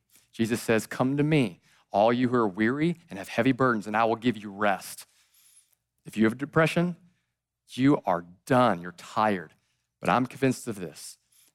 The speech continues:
Surely as Jesus died on the cross for your sins, was placed in a tomb, and then walked out on his own three days later, I believe by his resurrection power that you too, although you feel dead on the inside, like you're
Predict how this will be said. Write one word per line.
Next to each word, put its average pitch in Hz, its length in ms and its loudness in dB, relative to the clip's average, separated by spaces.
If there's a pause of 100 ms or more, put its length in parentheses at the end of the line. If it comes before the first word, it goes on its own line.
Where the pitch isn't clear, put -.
(140)
Surely 156 480 4
as 104 160 0
Jesus 120 380 0
died 101 220 4
on 95 60 0
the 95 60 -10
cross - 380 -2
for - 80 -4
your 127 140 2
sins, 135 360 0
was 110 200 -6
placed - 400 0
in 131 100 -4
a 113 60 2
tomb, 147 340 0
and 117 80 -4
then 101 160 -12
walked 135 380 0
out 143 160 2
on 117 80 -6
his 110 160 -6
own 143 260 2
three 135 300 -2
days 127 240 0
later, 107 260 0
I 117 140 -2
believe 131 520 0
by 110 120 2
his 104 180 -4
resurrection 135 580 -2
power 110 480 -2 (960)
that 110 220 2
you 120 180 4
too, 131 420 2 (480)
although 110 200 2
you 104 100 2
feel 147 240 2
dead 143 240 6
on 165 140 4
the 156 120 2
inside, 127 520 2
like 120 180 -2
you're 123 80 -2